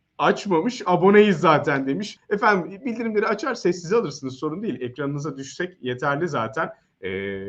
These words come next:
şöyle bir ı-, ışık yanar, "B T C Haber T V canlı yayına başladı." diye hemen katılır gelirsiniz. Böylece piyasadan da son dakika gelişmelerinden de haberiniz olur. Ee, dolayısıyla sizlerin desteğiyle ve sizlerin yorumlarıyla, bu ilgiyle,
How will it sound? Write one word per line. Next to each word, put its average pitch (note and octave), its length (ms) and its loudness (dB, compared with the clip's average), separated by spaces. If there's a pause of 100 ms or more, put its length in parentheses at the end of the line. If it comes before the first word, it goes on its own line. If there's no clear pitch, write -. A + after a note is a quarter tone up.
(280)
şöyle A#2+ 400 -4
bir - 300 -12 (180)
ı-, - 220 -12
ışık - 280 -10
yanar, C#3 320 2
"B B2 140 0
T B2+ 160 0
C C3+ 100 -4
Haber B2+ 320 -2
T B2 180 -6
V B2+ 80 -12
canlı B2 300 -2
yayına B2 240 0
başladı." A#2 460 -4
diye C3+ 260 -4 (200)
hemen F3 300 0
katılır D#3 360 0
gelirsiniz. D3 640 -2
Böylece B2 380 -4
piyasadan B2 500 -4
da B2 80 -6
son B2 220 -6
dakika A#2 320 -8
gelişmelerinden A2 800 -6
de D#3+ 200 0 (260)
haberiniz D#3 640 4
olur. E3+ 420 2 (280)
Ee, A2+ 80 0 (380)
dolayısıyla D#3 800 2 (120)
sizlerin D3 920 -2
desteğiyle C3+ 760 0
ve A#2+ 100 0
sizlerin C3 400 -4
yorumlarıyla, C3 840 0
bu D3+ 120 -2
ilgiyle, C3 640 0